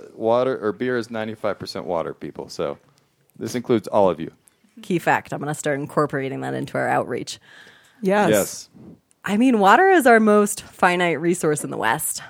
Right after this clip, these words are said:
Speaker 2: Um, if you look at kind of our city landscape, it's interesting if you look at those maps, most cities tend to spring up along waters for good reason. That's where we support agriculture. That's where we support all of our industries.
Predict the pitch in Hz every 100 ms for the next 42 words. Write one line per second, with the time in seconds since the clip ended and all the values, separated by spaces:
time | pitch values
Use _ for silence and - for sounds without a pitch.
0 | - - 160 160 160 156 147 147 - 160
1 | 175 165 180 196 156 - 160 156 151 151
2 | - 165 156 151 151 180 - 151 - _
3 | _ _ _ _ _ _ 156 - 170 190
4 | 202 165 156 156 160 165 151 147 151 156
5 | 131 - 151 165 175 - 185 165 139 143
6 | - 160 147 139 151 147 147 131 143 143
7 | 143 143 139 147 - 139 151 143 156 139
8 | - 151 160 151 - 156 147 147 156 -
9 | 143 - 151 190 - 202 - 202 202 190
10 | 170 - 147 147 - 139 151 143 139 147
11 | 139 135 170 202 - 247 254 247